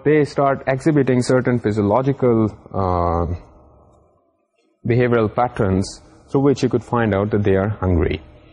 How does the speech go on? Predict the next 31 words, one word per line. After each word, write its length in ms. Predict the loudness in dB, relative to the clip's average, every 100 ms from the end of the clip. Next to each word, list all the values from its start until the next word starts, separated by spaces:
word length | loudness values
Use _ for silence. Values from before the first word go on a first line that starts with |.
| -20 _ _ _ _ -4
Now, 380 | 0 -2 -4 -14 -8 -4
every 240 | 2 0
time 460 | 0 -2 0 0 -4 -10 -20 -6
a 80 | -2
dog 260 | 0 2 0
is 140 | 0
hungry 420 | 0 2 2 0
and 200 | 0 0
you 80 | 2
would 160 | 0 -2
show 260 | 0 0
him 200 | 2 0
the 80 | 0
food, 420 | 0 0 0 -2 -8 -20 -20 _ _ _ _
just 500 | 0 2 0 -8 -16 -6
visualizing 680 | 0 2 4 4 2 0 0
the 80 | 0
food, 360 | 0 0 0 -2 -8 -10
the 100 | -4
dog 320 | 0 2 2 2
would 220 | 0 0
feel 280 | 0 0 0
excited 640 | -6 -2 -2 0 0 0 -2 -12 -18 -6
and 180 | -2 -2
his 120 | -2
stomach 360 | -2 0 0
juices 460 | 0 -2 0 -2 -2
would 160 | -4 -4
start 340 | -2 -2 -4
flowing 380 | -4 -2 0 0
more. 340 | -2 -2 -6